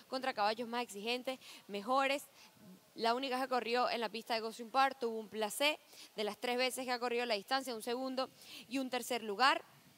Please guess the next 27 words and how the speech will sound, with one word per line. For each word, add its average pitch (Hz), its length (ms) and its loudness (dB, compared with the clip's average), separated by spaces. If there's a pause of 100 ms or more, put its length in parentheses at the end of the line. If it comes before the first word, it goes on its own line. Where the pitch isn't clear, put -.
(640)
Sus 254 160 -6
últimas 285 360 -2
siete, 254 460 2
les 202 160 -6
comentaba, 214 520 2
han 214 120 0
sido 240 320 -2
stakes 220 360 -4
de 226 120 -2
grado. 247 420 4 (540)
Creo 262 140 2
que 294 60 -2
el 302 40 0
planteamiento 247 400 -2
de 277 80 4
carrera 247 320 2
lo 240 80 2
favorece 226 600 2
bastante. 302 920 2 (720)
Correrá 240 360 4
de 262 40 4
menos 262 240 -2
a 220 60 0
más, 269 180 4
tratando 247 380 0
de 262 40 4
aprovechar 233 600 0